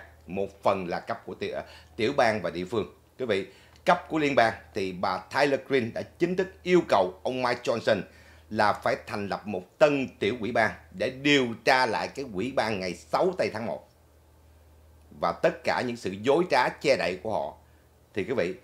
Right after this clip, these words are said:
tất cả những điều này nếu như mà ông Mike Johnson quyết định thành lập thì đây cũng sẽ là một cái, à, hình sự hóa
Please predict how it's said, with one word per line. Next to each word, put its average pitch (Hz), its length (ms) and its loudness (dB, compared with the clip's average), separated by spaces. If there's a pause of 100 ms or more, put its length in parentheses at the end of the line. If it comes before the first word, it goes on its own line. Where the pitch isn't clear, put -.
(280)
tất 147 220 4
cả - 140 0
những 127 180 -2
điều 107 120 0
này 95 180 0 (160)
nếu 147 280 4
như 160 240 0
mà 113 240 -2
ông 113 140 -4
Mike 113 180 0
Johnson 110 300 -6 (160)
quyết 220 180 0
định 95 140 4 (960)
thành 120 180 4
lập - 280 0 (300)
thì 104 360 -2 (280)
đây 131 320 4
cũng 123 160 -6
sẽ 120 160 -4
là 110 100 0
một 90 300 -6
cái, 117 240 -2
à, 123 200 -2
hình 143 360 2
sự 117 380 -2
hóa 143 380 2